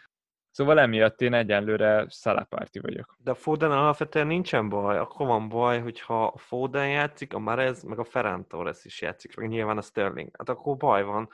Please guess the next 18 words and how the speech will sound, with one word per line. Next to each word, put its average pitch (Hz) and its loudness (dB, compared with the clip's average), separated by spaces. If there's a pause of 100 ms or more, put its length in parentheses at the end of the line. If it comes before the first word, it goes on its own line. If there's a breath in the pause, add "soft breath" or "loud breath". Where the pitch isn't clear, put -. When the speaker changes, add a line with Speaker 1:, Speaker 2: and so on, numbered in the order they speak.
(260 loud breath)
Speaker 2:
de 110 -2
ez, 110 -2
de 113 -2
ezt 113 -4
nem 127 0
fogja 107 -2
úgy 98 -6
megint 98 -8
felrakni 101 -6
Guardiola. 101 -6 (280 soft breath)
Tehát 107 -4
ebből 110 2
a 107 4
hármasból 110 -2
egy 104 -6
nem 101 -4
fog 120 -6
játszani, 117 -2